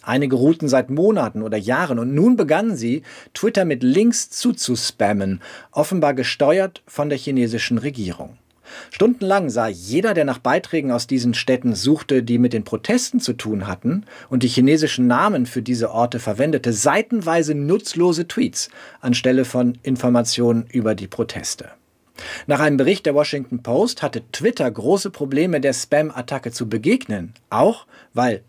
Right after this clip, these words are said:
Personal fehlte. Nach der Übernahme durch Elon Musk waren ja tausende Mitarbeitende gegangen oder gekündigt worden. Erst Anfang der Woche schien Twitter das Problem dann zumindest vorübergehend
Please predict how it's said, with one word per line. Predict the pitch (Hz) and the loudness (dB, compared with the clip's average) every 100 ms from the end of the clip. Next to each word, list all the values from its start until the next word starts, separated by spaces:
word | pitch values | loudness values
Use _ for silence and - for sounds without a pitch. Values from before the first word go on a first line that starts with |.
| _ | _
Personal | 139 120 190 233 165 | -2 0 2 2 0
fehlte. | - 101 87 85 - - - - | -2 -4 -4 -12 -14 -20 -20 -14
Nach | - 123 | -4 -4
der | - 113 - | 0 0 0
Übernahme | 156 156 131 127 123 | 0 2 2 2 2
durch | 117 120 - | 0 -4 -4
Elon | 131 120 110 | 0 0 2
Musk | 117 - 120 | 0 0 0
waren | 123 120 | 0 2
ja | 120 | 0
tausende | 113 - 156 196 131 98 82 | 0 0 2 2 0 -2 -4
Mitarbeitende | 110 - 110 101 107 113 107 95 | -6 -4 -4 -2 -2 0 0 0
gegangen | - 110 123 123 135 123 | -2 0 2 2 2 0
oder | 135 120 | 0 -2
gekündigt | 117 147 135 95 80 - | -2 -4 -4 -4 -6 -12
worden. | 78 71 92 - _ - - - | -12 -12 -16 -20 _ -20 -20 -6
Erst | 127 120 - | -4 -4 -2
Anfang | 151 170 151 | -2 0 0
der | 131 127 | 2 2
Woche | 135 104 | 2 0
schien | - 160 175 | -4 -2 -2
Twitter | - 135 139 | 0 2 2
das | 123 120 | 2 -2
Problem | - 107 120 127 | -4 0 4 4
dann | 117 120 120 - - | 4 2 -2 -12 -12
zumindest | - 117 120 113 - | 0 2 4 2 -4
vorübergehend | 113 120 117 98 104 101 98 | -2 0 0 0 0 0 -4